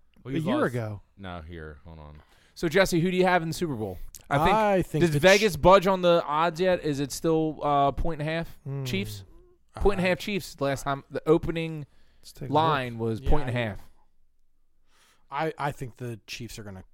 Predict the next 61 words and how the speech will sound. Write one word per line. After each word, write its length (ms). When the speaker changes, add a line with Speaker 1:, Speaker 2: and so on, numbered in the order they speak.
Speaker 4:
kill 180
'em, 420
personally. 360
Speaker 3:
Well, 300
Speaker 2:
There 200
Speaker 1:
I 40
Speaker 2:
is 80
Speaker 1:
kinda, 240
I 80
kinda 280
am 100
with 140
Jesse. 360
I 60
think 200
it's, 160
Speaker 3:
they 240
Speaker 1:
I 40
Speaker 3:
have 160
Speaker 1:
think 60
Speaker 3:
the 80
weapons. 600
Speaker 1:
it 80
could 140
be 100
close, 460
but 220
I 140
think 260
if 200
the 80
Speaker 4:
If 60
Speaker 1:
Chiefs 300
commit 320
to 100
stopping 400
the 80
run 280
and 80
Speaker 4:
Yeah. 160
Speaker 1:
make 80
Jimmy 220
G 160
beat 260
them, 180
it's 120
Speaker 4:
'Cause 200
Speaker 1:
over. 100
It's 80
Speaker 4:
Jimmy 200
G 180
Speaker 1:
over. 80
Speaker 4:
is 100
not 400
going 240
to 80
beat 160
Speaker 1:
No, 160
Speaker 4:
them. 100
Speaker 1:
he's 140
not. 300